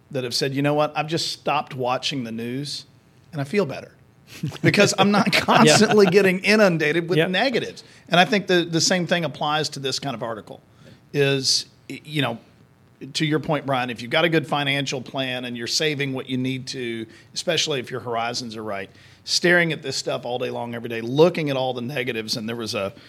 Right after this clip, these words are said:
Speaker 1: there was a map in here, um, about the different, uh, the different words and everything and how much they get blown up. Staring at that stuff all day, every day will make you insane.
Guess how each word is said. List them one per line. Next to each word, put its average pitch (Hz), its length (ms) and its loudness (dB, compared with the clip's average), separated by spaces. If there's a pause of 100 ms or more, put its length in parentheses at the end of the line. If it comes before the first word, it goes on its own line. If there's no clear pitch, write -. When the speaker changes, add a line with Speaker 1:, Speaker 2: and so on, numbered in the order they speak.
(220)
Speaker 1:
there 156 100 0
was 139 120 2
a 143 60 6
map 147 480 8
in 131 160 2
here, 120 420 2 (240)
um, 98 440 -6 (520)
about 135 360 4
the 139 80 0
different, 147 680 0
uh, 110 280 0 (960)
the 185 80 0
different 190 380 4
words 151 400 8
and 143 80 4
everything 143 320 2
and 135 80 -2
how 147 160 0
much 147 220 2
they 147 100 2
get 135 200 -2
blown 139 320 4
up. 135 260 2 (680)
Staring 202 480 6
at 165 100 0
that 156 180 2
stuff 143 280 2
all 139 180 4
day, 131 220 0
every 139 240 0
day 147 200 0
will 135 220 -4
make 127 300 -4
you 117 100 -4
insane. 107 420 -8